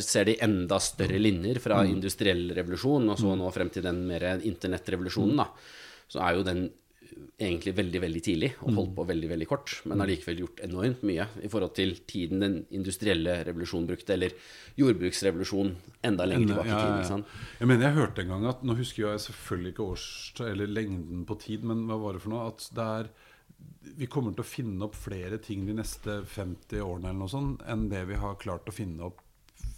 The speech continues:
Speaker 2: fram til nå.
Speaker 1: Ja.
Speaker 2: Noe i den duren. Men
Speaker 1: Det er,
Speaker 2: allikevel,
Speaker 1: men det er
Speaker 2: ja.
Speaker 1: noe i den duren.
Speaker 2: Ja.
Speaker 1: Så det er det ene
Speaker 2: Ja,
Speaker 1: med
Speaker 2: ja.
Speaker 1: endringstakt. Og så det andre med innovasjon, det er dette med oppside.
Speaker 2: Mm.
Speaker 1: Eh,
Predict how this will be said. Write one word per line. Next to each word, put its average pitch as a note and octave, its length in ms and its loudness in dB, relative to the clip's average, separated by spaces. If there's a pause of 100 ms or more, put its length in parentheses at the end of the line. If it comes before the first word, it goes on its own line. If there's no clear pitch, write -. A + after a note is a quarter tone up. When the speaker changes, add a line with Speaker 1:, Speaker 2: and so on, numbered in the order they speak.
(200)
Speaker 2:
fram F#2+ 320 -6
til G#2 120 -6
nå. B2+ 180 -4 (460)
Speaker 1:
Ja. - 80 -2 (800)
Speaker 2:
Noe B2 260 6
i A2 40 6
den G2+ 200 2
duren. F2+ 220 -2 (200)
Men A#2+ 240 2
Speaker 1:
Det - 80 6
er, B2+ 60 12
Speaker 2:
allikevel, C3+ 180 8
Speaker 1:
men D3 120 8
det D#3 100 10
er D3 140 8
Speaker 2:
ja. E3 80 8
Speaker 1:
noe A#2 100 8
i A2 40 6
den F#2+ 180 6
duren. E2 100 0
Speaker 2:
Ja. A2 100 -2 (640)
Speaker 1:
Så D#3 260 6
det F3 120 4
er E3 80 10
det G3 140 8
ene B2 180 8
Speaker 2:
Ja, A#2+ 80 8
Speaker 1:
med C#3 80 6
Speaker 2:
ja. D3 80 6
Speaker 1:
endringstakt. B2 540 4
Og B2+ 80 -2
så F3 120 -2
det - 140 0
andre A#2 260 4
med C3+ 160 4
innovasjon, C#3 380 2
det D3+ 80 6
er C#3 100 8
dette A2+ 160 0
med G#2+ 320 4
oppside. F2+ 460 0 (180)
Speaker 2:
Mm. C#3 160 6
Speaker 1:
Eh, G#2 340 4